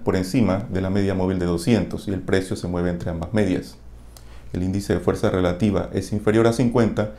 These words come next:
y el macd se encuentra en zona negativa. En general vemos que los indicadores muestran la proyección lateral de este par. Si el mismo rompe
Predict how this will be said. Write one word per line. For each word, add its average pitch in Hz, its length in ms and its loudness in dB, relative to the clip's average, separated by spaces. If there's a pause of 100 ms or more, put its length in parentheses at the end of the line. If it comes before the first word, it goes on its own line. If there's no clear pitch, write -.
(160)
y 113 60 2
el 113 80 6
macd 101 300 4
se 104 120 -2
encuentra 92 360 2
en 85 60 0
zona 87 240 -4
negativa. 82 420 -4 (1200)
En 101 80 -2
general 98 340 6
vemos 110 240 6
que 110 100 0
los 90 160 -2
indicadores 98 560 2
muestran 110 400 4
la 95 140 2
proyección 92 480 0
lateral 107 720 4 (260)
de - 120 2
este 95 200 2
par. - 340 4 (840)
Si - 160 2
el 92 100 4
mismo 135 360 4
rompe 117 500 2